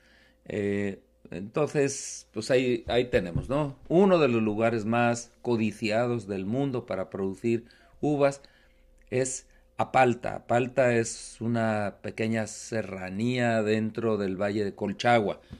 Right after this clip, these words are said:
El Valle de Colchagua está inmediatamente al sur, alrededor de, de la capital, que es Santiago. Eh, muy cerquita de ella está Colchagua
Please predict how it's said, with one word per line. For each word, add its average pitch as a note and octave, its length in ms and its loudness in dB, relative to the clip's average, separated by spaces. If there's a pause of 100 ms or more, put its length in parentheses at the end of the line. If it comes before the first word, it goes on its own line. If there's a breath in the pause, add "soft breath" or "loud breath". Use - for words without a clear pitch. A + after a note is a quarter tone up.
(160 loud breath)
El G#2 140 -6
Valle A2+ 140 2
de A#2 80 0
Colchagua C3+ 480 2
está A#2 360 2
inmediatamente A2 720 -2
al G#2+ 120 0
sur, A#2+ 560 0 (240)
alrededor A#2+ 580 0
de, G2 300 -2 (560 soft breath)
de G2 960 0
la F#2 640 -4
capital, A2 600 0
que F#2 460 -2 (480 soft breath)
es G#2+ 220 2
Santiago. A#2+ 760 0 (640 soft breath)
Eh, G2+ 320 -8 (160)
muy C#3 140 0
cerquita A#2 420 0
de G#2 140 2
ella B2 180 2
está G#2 220 -6
Colchagua A#2+ 560 -4